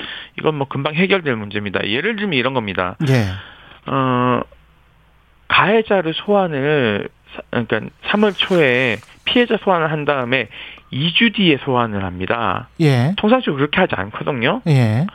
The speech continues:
Speaker 1: 그 왜냐하면은 공군 본부에서
Speaker 2: 음.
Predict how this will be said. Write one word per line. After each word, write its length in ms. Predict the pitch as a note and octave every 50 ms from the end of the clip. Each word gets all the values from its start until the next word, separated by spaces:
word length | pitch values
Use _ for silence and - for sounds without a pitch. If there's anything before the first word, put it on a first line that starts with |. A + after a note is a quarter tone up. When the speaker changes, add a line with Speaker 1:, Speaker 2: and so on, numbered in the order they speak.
| - - - - - - - -
Speaker 1:
그 120 | - F3 D3
왜냐하면은 600 | B2+ B2+ E3+ G3+ G3+ F3 D3+ C#3 D3 E3 D#3 C3+
공군 680 | - C#3 C#3+ C#3+ D3+ E3+ G#3 A3 G#3 G#3 G3+ G3 - -
본부에서 920 | - C3+ B2+ C#3+ F3+ F#3+ B3+ B3+ A#3 D#3+ A#2+ - - G#2+ G#2+ A#2 B2 A2+ G2+ E3+
Speaker 2:
음. 380 | D3+ C3+ B2+ A#2 G#2 G2+ G2